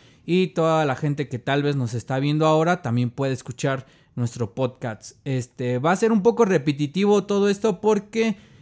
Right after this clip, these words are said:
eh, ya teníamos varios episodios, pero gracias a Dios, eh, hemos tenido y recibido varios correos de, de mucha gente, eh, pidiendo lo que estábamos, eh, enseñando en,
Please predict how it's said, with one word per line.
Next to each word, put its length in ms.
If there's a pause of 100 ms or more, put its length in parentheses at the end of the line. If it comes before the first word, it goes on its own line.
(140)
eh, 580 (200)
ya 180
teníamos 480
varios 320
episodios, 640
pero 580 (360)
gracias 540
a 100
Dios, 400
eh, 320
hemos 300
tenido 400
y 80
recibido 540
varios 360
correos 500
de, 200
de 140
mucha 340
gente, 520 (380)
eh, 120
pidiendo 500
lo 160
que 80
estábamos, 720
eh, 160
enseñando 720
en, 560